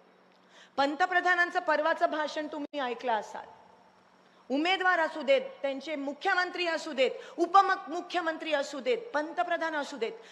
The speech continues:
कामाबद्दल बोलत नाहीयेत, मुद्द्यावर बोलत नाहीयेत, मुद्द्यावर येत नाहीयेत. मागच्या दहा वर्षात सोलापूरला काय केलं बोलत नाहीयेत. फक्त धर्म, जात, पातची कीड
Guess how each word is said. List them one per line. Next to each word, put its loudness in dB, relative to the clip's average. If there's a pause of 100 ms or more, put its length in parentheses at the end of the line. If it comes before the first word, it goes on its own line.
(160)
कामाबद्दल 0
बोलत -4
नाहीयेत, -8 (800)
मुद्द्यावर 4
बोलत 6
नाहीयेत, 0
मुद्द्यावर 4
येत -2 (100)
नाहीयेत. 0 (360)
मागच्या 2
दहा 2
वर्षात 0
सोलापूरला -2
काय 4
केलं -2
बोलत 6
नाहीयेत. 2 (300)
फक्त -4
धर्म, -2
जात, -4
पातची -6
कीड 4